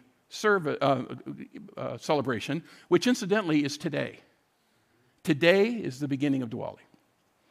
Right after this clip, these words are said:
So this is my anniversary of my failure. And so Melinda comes to me and she says, "The neighbors next door invited us to come to their Diwali f-, party." And I said, "Well, I'm not going." And she said, "Why not?" And I said, "It's Diwali."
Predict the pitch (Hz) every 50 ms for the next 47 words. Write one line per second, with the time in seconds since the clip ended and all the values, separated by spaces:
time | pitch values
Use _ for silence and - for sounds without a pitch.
0 | _ _ _ _ _ _ _ - _ - 196 170 175 226 233 302 269 220 226 175
1 | 180 175 170 170 160 139 131 165 175 - - - 131 113 110 107 107 131 110 107
2 | - 127 104 - - - - _ _ _ _ _ _ _ _ _ _ _ _ _
3 | _ _ _ _ _ _ _ _ _ _ _ _ _ _ _ _ _ _ _ _
4 | _ _ _ _ _ _ _ _ _ - 285 254 285 262 240 262 339 349 - -
5 | 254 170 202 208 214 - 226 196 202 226 208 - 220 - - 220 214 220 233 254
6 | 277 247 233 233 208 - 220 202 196 196 185 208 190 190 180 - - - 220 190
7 | 175 185 170 160 156 170 180 214 285 311 311 - 113 - - - - _ - -
8 | - - - 147 - - - - - 143 123 101 104 110 120 117 - - 123 113
9 | 104 120 180 320 330 - - 113 131 190 240 - _ - _ _ _ _ _ _
10 | _ _ _ _ _ _ _ _ _ _ _ _ _ _ _ - 175 - 226 180
11 | 220 202 190 196 190 185 190 233 311 - 202 - - _ _ _ _ _ _ _
12 | _ _ - 240 214 196 190 233 202 170 - - - 170 - - 185 170 190 247
13 | 320 311 - - -